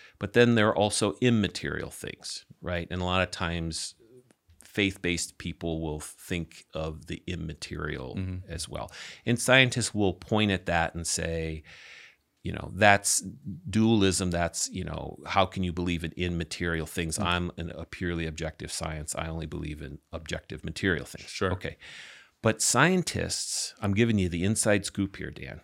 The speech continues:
Speaker 2: Yeah.
Speaker 1: Okay.
Speaker 2: Give me the scoop, man.
Speaker 1: Scientists oftentimes engage in a different kind of dualism,
Speaker 2: Hmm.
Speaker 1: especially neuroscientists,
Speaker 2: Okay.
Speaker 1: where they see the brain and then they see the rest of the body.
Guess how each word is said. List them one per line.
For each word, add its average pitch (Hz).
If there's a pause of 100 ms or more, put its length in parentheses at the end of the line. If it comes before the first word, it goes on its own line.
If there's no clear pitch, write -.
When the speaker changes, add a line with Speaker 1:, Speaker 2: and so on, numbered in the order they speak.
(100)
Speaker 2:
Yeah. 107 (160)
Speaker 1:
Okay. 85
Speaker 2:
Give 101
me 117
the 117
scoop, 139
man. 107 (760)
Speaker 1:
Scientists 123
oftentimes 87
engage 80
in 85
a 80
different -
kind 78
of 78
dualism, - (160)
Speaker 2:
Hmm. 95
Speaker 1:
especially 113
neuroscientists, 90
Speaker 2:
Okay. 98 (760)
Speaker 1:
where 98 (360)
they 92
see 101
the 87
brain 117 (1500)
and 92
then 90
they 90
see 87
the 80
rest 80
of 67
the 71
body. -